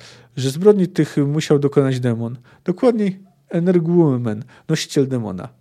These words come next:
Demona, którego wywołano tu, na zamku. "Mamy problem, Geralcie z Rivi. Musimy go rozwiązać i liczymy, że nam w tym pomożesz". No więc tak, nie chcę mu powiedzieć, kto,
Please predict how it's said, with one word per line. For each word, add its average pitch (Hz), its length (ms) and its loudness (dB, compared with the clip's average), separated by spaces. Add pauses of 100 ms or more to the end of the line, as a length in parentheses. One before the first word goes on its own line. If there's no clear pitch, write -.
Demona, 190 420 0
którego 160 420 0
wywołano 147 500 2
tu, 160 220 -2 (120)
na 139 100 -4
zamku. 117 440 -4 (640)
"Mamy 185 220 2
problem, 220 380 2
Geralcie 120 400 0
z 117 60 -10
Rivi. 117 340 -6 (340)
Musimy 202 320 -2
go 165 100 2
rozwiązać 151 640 -2
i 147 60 -4
liczymy, 190 380 -4
że 170 120 0
nam 147 140 -4
w - 80 -14
tym 156 160 -8
pomożesz". 113 640 -8 (680)
No 214 80 10
więc 262 140 4
tak, - 160 -2
nie 180 80 0
chcę - 160 -2
mu 220 80 0
powiedzieć, 139 520 2
kto, 147 500 2